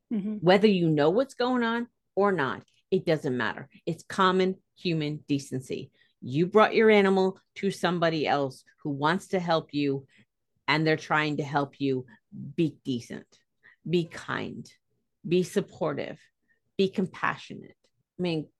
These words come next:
Speaker 2: you should do it with all of your fellow humans, but
Speaker 1: Right.
Speaker 2: and all your fellow animals, I should add. <laughs>
Speaker 1: <laughs>
Speaker 2: But it's, it's just common decency. They're a human being just like you.
Speaker 1: Mm-hmm.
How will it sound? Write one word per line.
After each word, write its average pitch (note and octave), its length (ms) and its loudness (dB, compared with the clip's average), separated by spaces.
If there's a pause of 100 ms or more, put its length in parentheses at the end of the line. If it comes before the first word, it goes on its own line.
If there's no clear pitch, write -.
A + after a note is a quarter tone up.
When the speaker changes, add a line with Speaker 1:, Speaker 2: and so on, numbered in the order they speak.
Speaker 2:
you D#3+ 80 -8
should D#3 180 -6
do F3 160 6
it - 80 0
with C#3 180 0
all G3 240 8
of A#2 120 -2
your C3 120 -8
fellow B2+ 360 -2 (140)
humans, D3+ 500 0
but C3+ 260 4
Speaker 1:
Right. A3 280 -2 (160)
Speaker 2:
and A3 180 6
all E3 200 8
your C#3 200 6
fellow C#3 460 4
animals, C#3 640 -2
I A#2 120 -4
should C3+ 200 -8
add. A2+ 460 2
<laughs> B3+ 220 2
Speaker 1:
<laughs> B3 540 6 (320)
Speaker 2:
But G3+ 200 6
it's, A3 320 4 (120)
it's F#3+ 200 -2
just E3+ 240 -4
common D3+ 320 2
decency. B2+ 640 -10 (280)
They're E3+ 260 6
a F3+ 40 6
human F#3+ 420 4
being D#3 520 2
just D3 320 -2
like C3+ 220 -2
you. E2+ 200 -10 (140)
Speaker 1:
Mm-hmm. G3+ 280 -4